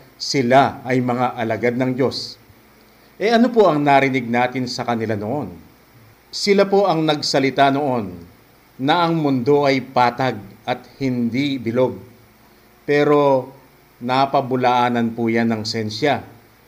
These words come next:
Pinatunayan ng sensya na ang mundo ay bilog talaga. Eh nasaan po ngayon yung kanilang ipinangangaral ay nanggaling sa Diyos? Kaya sa pamamagitan po ng kanilang sinabing yan,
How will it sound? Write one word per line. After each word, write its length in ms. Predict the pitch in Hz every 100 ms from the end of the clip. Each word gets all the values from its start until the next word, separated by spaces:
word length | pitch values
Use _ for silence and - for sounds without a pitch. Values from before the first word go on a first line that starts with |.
| -
Pinatunayan 640 | 107 110 113 110 117 127
ng 140 | 135 139
sensya 560 | - 233 233 170 110 85 - - _ -
na 160 | 160 208
ang 140 | 190
mundo 420 | 147 127 113 143 135
ay 160 | 123
bilog 460 | 98 117 120 120 110
talaga. 360 | 104 101 98 87 - _ _ - - _ _ _ _ 190
Eh 120 | 202
nasaan 520 | 208 151 165 131 117
po 160 | 127 117
ngayon 400 | 127 202 190 135 _ _ _ 127
yung 160 | 135
kanilang 560 | 123 123 120 117 110 117
ipinangangaral 960 | 131 123 123 117 113 107 107 147 170
ay 240 | 139 120 110
nanggaling 680 | 101 104 101 104 110 110 113
sa 160 | 127 123
Diyos? 480 | 156 117 - - - _ _ _ _ _ _ _
Kaya 320 | - 123 127 123
sa 160 | 131
pamamagitan 800 | 123 120 120 117 117 120 123 113
po 160 | 113 165
ng 160 | 156
kanilang 400 | 127 123 117 117
sinabing 500 | 117 117 113 107 104 127
yan, 260 | 151 113